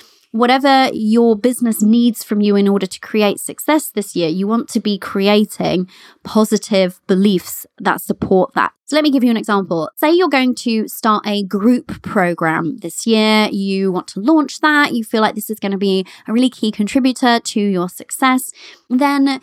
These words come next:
you can be helping that along. And what your business needs from you is to be believing that that's going to work. So you can help that along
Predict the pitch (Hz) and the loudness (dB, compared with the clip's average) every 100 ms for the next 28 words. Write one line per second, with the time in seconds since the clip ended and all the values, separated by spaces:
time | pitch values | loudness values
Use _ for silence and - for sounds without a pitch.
0 | - - 285 330 320 302 208 262 269 269 | -6 -2 2 2 2 0 0 0 2 0
1 | 233 208 202 240 233 175 214 - 214 214 | 2 0 0 2 2 2 -2 -2 -2 -2
2 | 226 226 214 240 220 254 269 262 - 190 | -2 -2 0 0 -2 2 2 0 -4 -2
3 | 165 - 196 - 202 208 190 208 233 285 | -2 -4 -8 -6 -4 -4 -2 2 4 4
4 | 269 254 220 196 - - 180 175 185 190 | 2 0 -2 -4 -4 -2 -2 -2 -2 0
5 | - - 214 202 220 254 285 285 - 226 | -2 -2 -4 -2 -2 -2 0 0 2 2
6 | 208 | 0